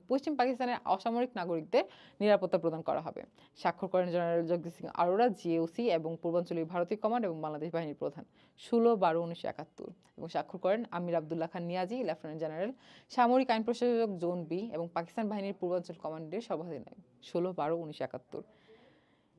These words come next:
এই স্বাধীনতার দলিলটি বা এই তোমার হচ্ছে আত্মসমর্পণের দলিলটি আমার কাছে খুব বেশি গুরুত্বপূর্ণ। মানে আমি ব্যক্তিগতভাবে এই জিনিসটা যতবারই হচ্ছে পড়ি বা যতবারই হচ্ছে এই জিনিসটার ভিতর দিয়ে আমাকে যেতে হয়,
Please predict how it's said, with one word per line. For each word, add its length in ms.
এই 200
স্বাধীনতার 560
দলিলটি 340
বা 140
এই 280
তোমার 180
হচ্ছে 220
আত্মসমর্পণের 800
দলিলটি 500
আমার 280
কাছে 260
খুব 180
বেশি 260
গুরুত্বপূর্ণ। 580
মানে 160
আমি 120
ব্যক্তিগতভাবে 720
এই 340
জিনিসটা 320
যতবারই 540
হচ্ছে 300
পড়ি 280
বা 180
যতবারই 400
হচ্ছে 240
এই 60
জিনিসটার 340
ভিতর 260
দিয়ে 120
আমাকে 220
যেতে 220
হয়, 140